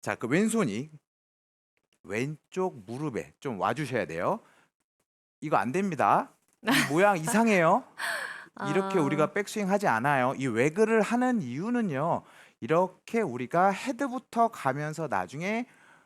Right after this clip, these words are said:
Speaker 1: 왼손이 따라오는 거기 때문에 요게 미니 동작이라고 좀 봐주시면 돼요. 자, 그럼 이렇게 하고 제가 또 한번 쳐볼게요. 자.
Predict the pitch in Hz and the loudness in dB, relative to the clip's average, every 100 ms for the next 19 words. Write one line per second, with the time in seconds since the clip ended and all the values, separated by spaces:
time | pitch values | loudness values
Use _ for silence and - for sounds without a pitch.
0 | _ - 110 160 165 175 175 170 185 208 | _ -4 -2 -2 -4 -6 -4 0 2 4
1 | 202 175 143 101 98 143 202 139 _ 113 | 2 0 -4 -6 -4 -2 -2 -4 _ -8
2 | 135 190 110 113 151 220 233 226 214 202 | -2 0 0 -2 0 0 0 0 0 4
3 | 190 190 180 156 143 139 135 135 - 104 | 4 4 2 2 0 0 -4 -6 -6 -8
4 | 107 107 104 95 80 78 69 _ _ _ | -8 -10 -10 -10 -10 -14 -14 _ _ _
5 | _ - 101 101 113 113 120 120 120 101 | _ -6 -4 -2 -4 -6 -4 -4 -4 -4
6 | 104 - 160 160 135 - 170 - 127 95 | -4 -2 -4 -4 -6 -10 -12 -6 -6 -4
7 | 87 131 220 285 _ _ _ _ _ _ | -2 0 0 -4 _ _ _ _ _ _
8 | _ _ _ _ _ _ _ _ _ _ | _ _ _ _ _ _ _ _ _ _
9 | _ _ _ _ 82 73 76 82 156 202 | _ _ _ _ -14 -12 -10 -6 -4 -4